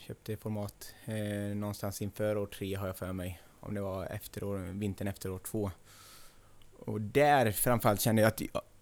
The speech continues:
jag hade sån riktig panikångest. Jag kunde inte stå i baren, liksom. Det var så litet och man hade s-, personlig kontakt med alla gäster hela tiden. Du kunde, kunde liksom inte fly på det sättet. Bryggan är, var fett intensivt hela tiden, så du kunde göra din grogg, gå vidare till nästa gäst.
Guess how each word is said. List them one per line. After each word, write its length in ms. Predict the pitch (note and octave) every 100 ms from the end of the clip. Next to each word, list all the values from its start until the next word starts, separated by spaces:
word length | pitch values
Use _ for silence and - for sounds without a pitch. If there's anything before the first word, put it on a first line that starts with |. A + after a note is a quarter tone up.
| -
jag 80 | C3+
hade 180 | B2 A2+
sån 280 | A#2 G#2+ G#2+
riktig 560 | C#3+ D3 - - B2+
panikångest. 560 | C#3 C#3 A#2 A2 A#2 B2
Jag 100 | A2+
kunde 120 | C#3
inte 160 | C3 A2+
stå 240 | - B2+
i 40 |
baren, 280 | B2 A2+ C#3
liksom. 180 | B2+ A#2+
Det 60 | B2+
var 80 |
så 120 | A#2 A#2+
litet 460 | C#3 A#2 - B2+
och 60 | B2
man 160 | A#2+
hade 220 | B2 A#2 A2
s-, 180 | G#2+ - - - - - _
personlig 460 | B2+ A#2 A#2+ A2 G#2+
kontakt 360 | G#2+ B2+ A#2+
med 100 | C3
alla 120 | A#2+ G#2+
gäster 300 | A#2 - A2+
hela 180 | G#2+
tiden. 280 | G#2 A2 B2+
Du 60 | A#2
kunde, 300 | B2 A#2 B2
kunde 200 | C3 A#2+
liksom 240 | B2+ C3+
inte 160 | A#2+ A#2+
fly 320 | - E3 D3
på 160 | - C3
det 80 |
sättet. 440 | A2+ G2+ F#2+ - - - - - -
Bryggan 420 | C3 A#2+ A#2+ B2+
är, 160 | B2 A#2
var 380 | A#2 A2 A2 G2 - - -
fett 200 | A#2 -
intensivt 540 | A2+ G2+ C3 A#2 -
hela 120 | G2+
tiden, 200 | G2 G#2
så 60 | G#2
du 60 | G#2+
kunde 160 | A#2+
göra 200 | A#2+ A#2
din 160 | B2+ A2
grogg, 300 | G#2+ G#2 F#2
gå 100 | A2+
vidare 240 | A2+ G2
till 100 | -
nästa 260 | A#2 - B2+
gäst. 320 | F2+ -